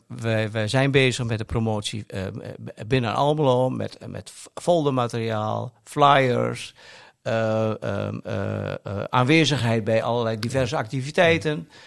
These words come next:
eh, om, om, om die namen te kennen, met name bij onze, bij onze, eh, hulpvragers, eh, eh, boven tafel te krijgen, maar ook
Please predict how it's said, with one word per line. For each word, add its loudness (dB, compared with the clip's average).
eh, -2
om, 2
om, -2
om -2
die 0
namen 2
te -4
kennen, -4
met 0
name 4
bij 6
onze, -2
bij -2
onze, -4
eh, -6
hulpvragers, 2
eh, -8
eh, -4
boven 4
tafel 4
te -8
krijgen, -2
maar 2
ook 4